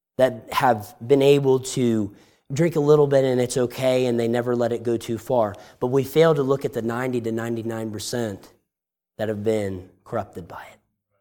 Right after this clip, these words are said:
And so if we see that God places such an emphasis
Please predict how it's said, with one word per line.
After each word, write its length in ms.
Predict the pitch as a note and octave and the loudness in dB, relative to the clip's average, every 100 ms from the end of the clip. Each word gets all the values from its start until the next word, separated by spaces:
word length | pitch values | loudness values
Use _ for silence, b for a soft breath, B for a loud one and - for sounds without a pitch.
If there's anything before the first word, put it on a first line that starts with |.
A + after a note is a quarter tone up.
| _ _ _ _ _ _ _ _ | _ _ _ _ _ _ _ _
And 100 | D3+ | -2
so 200 | D3+ G3 | 2 2
if 220 | F3+ F3 | 0 -6
we 100 | E3 | -8
see 380 | D3 - A3 A#3+ | -8 -4 -2 -2
that 180 | G3 B2 | -2 -6
God 380 | C3+ D#3 D#3 D3 | -2 0 0 -2
places 520 | - D3+ D3+ - B2 | -4 -2 -2 -4 -8
such 540 | - - - D#3 - | -8 -8 -2 -4 -4
an 100 | C3 | -8
emphasis 680 | B2 C3 C3 C#3 - D3+ D3 | -6 -6 -6 -8 -6 -6 -8